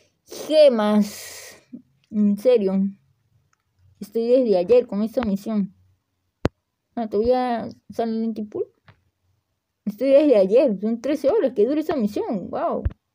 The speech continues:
Si hubiera sabido más rápido lo del book, me hubiera apurado a hacer más y hubiera gastado menos gemas y ya hubiera estado en la vuelta treinta, pero bueno, me demoré mucho en enterarme lo del book.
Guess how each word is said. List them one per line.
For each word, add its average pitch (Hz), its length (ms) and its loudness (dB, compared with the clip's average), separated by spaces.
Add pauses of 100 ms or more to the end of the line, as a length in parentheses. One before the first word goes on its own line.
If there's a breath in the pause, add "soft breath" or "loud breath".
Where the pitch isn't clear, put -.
(420)
Si - 100 -8
hubiera 262 140 2
sabido 277 540 0 (180)
más 247 440 -4
rápido 269 300 -2
lo 254 100 4
del 202 140 4
book, 277 460 -2 (100)
me 202 140 -6
hubiera 240 320 0 (500)
apurado 220 540 0
a 233 40 2
hacer 233 200 -2
más 233 400 -4
y 208 80 -4
hubiera 214 180 2
gastado 220 520 -4 (280)
menos 220 320 -6
gemas 220 420 -2
y 208 140 -4
ya 202 80 2
hubiera 208 160 4
estado 214 140 -4
en 214 60 -2
la 202 40 -2
vuelta 196 240 -4
treinta, 180 400 -8
pero 175 160 -10
bueno, 175 200 -10
me 170 100 -10
demoré 185 340 -6
mucho 214 520 -6 (760 soft breath)
en 190 200 0
enterarme 208 360 0
lo 220 120 0
del 175 140 0
book. 170 340 -10